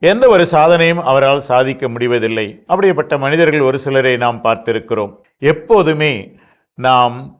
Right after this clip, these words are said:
திறமைகளை வளர்த்து கொண்டே பயன்படுத்தி கொண்டே இருக்க வேண்டும்.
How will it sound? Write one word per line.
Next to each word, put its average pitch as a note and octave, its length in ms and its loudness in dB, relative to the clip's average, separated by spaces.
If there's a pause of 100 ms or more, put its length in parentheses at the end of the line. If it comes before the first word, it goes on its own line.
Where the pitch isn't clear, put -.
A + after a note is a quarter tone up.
(120)
திறமைகளை D#3+ 640 2 (220)
வளர்த்து F#3+ 560 2
கொண்டே D3 380 0 (280)
பயன்படுத்தி F#3 800 0
கொண்டே C#3 400 -2 (180)
இருக்க C3+ 340 -2
வேண்டும். A#2+ 400 -4